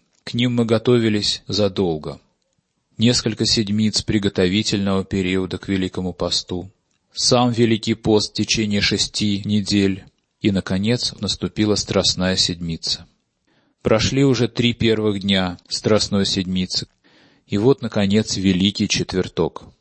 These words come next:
Это день Тайной Вечери Господа с учениками. Что такое Тайная Вечеря?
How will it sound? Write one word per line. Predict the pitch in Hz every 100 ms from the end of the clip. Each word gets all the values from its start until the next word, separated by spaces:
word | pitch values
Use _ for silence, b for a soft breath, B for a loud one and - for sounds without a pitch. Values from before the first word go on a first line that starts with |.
| _ _ _
Это | 104 104
день | 90 92 113 120 123 _
Тайной | 107 104 101 92
Вечери | 85 117 131 - 120 117
Господа | 95 110 - - 98
с | -
учениками. | 98 - 98 95 - 85 78 82 _ _ _
Что | - -
такое | 139 123 107 98
Тайная | - 95 98 95 95
Вечеря? | 87 85 - 85 82